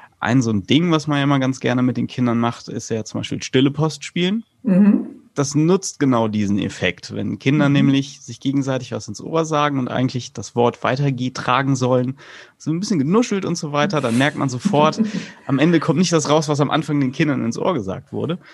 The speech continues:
Speaker 2: Ja.
Speaker 1: Ähm, das funktioniert mit, äh, Erwachsenen nicht so gut, dieses Spiel, weil da kann ich diese schlechte Sprachverständlichkeit ausgleichen. Da habe ich
Speaker 2: Mhm.
Speaker 1: meinen Wortschatz gefunden. Und da, daran sieht man eigentlich ganz, ganz schön,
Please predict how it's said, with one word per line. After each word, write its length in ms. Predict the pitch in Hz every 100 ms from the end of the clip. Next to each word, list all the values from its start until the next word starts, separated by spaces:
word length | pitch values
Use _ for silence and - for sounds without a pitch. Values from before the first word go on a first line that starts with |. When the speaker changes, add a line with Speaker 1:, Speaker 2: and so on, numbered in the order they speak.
| - -
Speaker 2:
Ja. 280 | 208 127 123
Speaker 1:
Ähm, 180 | 127 123 _ _ -
das 160 | 139 -
funktioniert 500 | 190 190 175 214 233
mit, 320 | 190 185 -
äh, 180 | - 156
Erwachsenen 680 | 151 135 233 - 190 214 - _
nicht 340 | - 185 240 -
so 120 | 113
gut, 220 | 107 107
dieses 240 | 101 107 110
Spiel, 420 | - 143 185 170
weil 320 | 139 139 - _ _
da 160 | 104 101
kann 240 | - 151
ich 140 | 143
diese 240 | 143 123 120
schlechte 440 | - 120 117 113
Sprachverständlichkeit 1160 | - - 113 120 117 - 120 110 - 101 101 -
ausgleichen. 760 | - 135 139 - - - - -
Da 140 | 90
habe 160 | 117 123
ich 60 | 220
Speaker 2:
Mhm. 40 |
Speaker 1:
meinen 240 | - 98 -
Wortschatz 380 | - - - -
gefunden. 460 | - - 98 -
Und 140 | - 139
da, 60 | 143
daran 380 | - 113 113 110
sieht 140 | 135
man 120 | 107
eigentlich 220 | 110 110
ganz, 200 | - 107
ganz 180 | - 101
schön, 320 | - 113 107